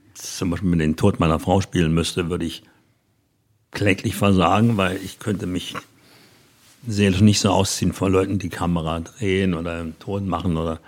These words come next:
irgendjemand beißt in sein Pausenbrötchen. Das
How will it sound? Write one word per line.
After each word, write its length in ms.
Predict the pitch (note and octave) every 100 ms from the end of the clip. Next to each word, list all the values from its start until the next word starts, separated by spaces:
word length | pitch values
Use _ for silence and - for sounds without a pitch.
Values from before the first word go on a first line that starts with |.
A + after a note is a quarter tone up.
| - - - - - -
irgendjemand 580 | G#2 F2+ F2 E2 D#2
beißt 300 | E2 E2 E2
in 80 | F#2+
sein 220 | E2+ E2
Pausenbrötchen. 720 | E2 F#2+ F#2 E2 F#2 F2 G2 E2+
Das 340 | E2+ -